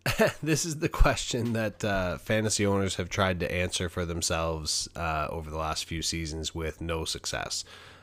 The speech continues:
Uh, I remember when Raheem Mostert was a name that was, you know, only the zaniest of fantasy football analysts were even throwing his name out there as an option. Um,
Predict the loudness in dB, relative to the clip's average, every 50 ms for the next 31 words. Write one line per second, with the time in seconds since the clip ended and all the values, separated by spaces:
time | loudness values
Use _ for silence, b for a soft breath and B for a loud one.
0 | B -2 0 2 4 4 2 2 0 0 2 4 4 4 4 4 4 2 2 2
1 | 2 2 2 0 2 2 0 0 0 0 0 -2 -2 -2 0 0 0 0 0 0
2 | -2 -2 -2 -2 0 0 0 0 0 0 0 -2 -2 0 0 2 2 2 0 0
3 | -2 -2 -2 -2 -4 -4 -4 -4 -2 -2 -4 -4 B B B B B B B B
4 | B B B -14 -8 -4 0 0 0 2 0 0 -2 -2 -4 -2 0 2 4 6
5 | 6 6 6 4 4 4 2 4 4 4 2 2 0 0 -2 -2 -4 -4 0 4
6 | 6 6 6 6 6 4 4 2 2 0 0 0 0 0 2 2 2 2 0 -2
7 | -2 -2 -2 -2 0 0 -2 -2 -2 -4 -2 -2 0 0 0 0 0 0 -2 -2
8 | -2 -2 -2 -2 -2 -2 -2 -2 0 -2 -2 -4 -4 -2 0 0 0 0 0 -2
9 | -2 -4 -4 -4 -4 -4 -4 -2 -2 -2 -2 -2 -4 -4 -4 -4 -2 -2 -2 -2
10 | -4 -4 -4 -4 -4 -4 -4 -4 -4 -4 -4 -4 -6 -6 -8 B B B B B
11 | B B -6 -2 -2 0 0 -2 -2 -2 -4 -6 -8